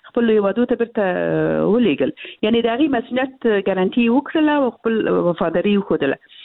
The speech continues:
دوی په م-، ام-، موږ ته خو ویل شوي وو چې دوی د امریکایانو ته هم توافق کړی چې ښځو حقوقو ته به دوی احترام کوي. زه نه پوهېږم چې ولې په دغه برخه کې دوی بیا، م، په شا لاړل. یعنې ولې دوی عقب نشیني وکړله. دلته نه یوازې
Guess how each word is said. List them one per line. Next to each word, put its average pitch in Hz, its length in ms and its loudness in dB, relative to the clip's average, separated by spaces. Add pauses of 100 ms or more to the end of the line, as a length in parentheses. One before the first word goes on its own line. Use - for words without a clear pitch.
(340)
دوی 359 140 2
په 339 180 -2
م-، 220 340 0 (240)
ام-، 208 260 0
موږ 320 160 2
ته 349 60 -2
خو 285 120 -2
ویل 247 180 0
شوي 466 240 -4
وو 349 120 -2
چې 311 140 0
دوی 240 460 0
د 190 60 -2
امریکایانو 202 500 0
ته 208 220 -2
هم 220 100 0
توافق 185 560 -2
کړی 269 80 0
چې 247 140 -8 (100)
ښځو 240 220 -2
حقوقو 233 320 -2
ته 214 100 -4
به 190 120 -2
دوی 220 160 2
احترام 226 360 -2
کوي. - 220 -4 (340)
زه 208 100 2
نه 302 100 4
پوهېږم 240 320 0
چې 214 120 -4
ولې 294 280 2
په 269 140 -4
دغه 330 200 -2
برخه 254 300 -6
کې 220 120 -2
دوی 202 140 -2
بیا، 185 220 0 (100)
م، 160 420 -2
په 160 260 -6
شا 175 180 -2
لاړل. 127 320 -2 (300)
یعنې 208 120 2
ولې 277 280 0
دوی 262 240 0 (340)
عقب 196 240 -2
نشیني 214 300 2
وکړله. 151 400 -2 (640)
دلته 359 220 0 (640)
نه 247 100 0
یوازې 285 360 0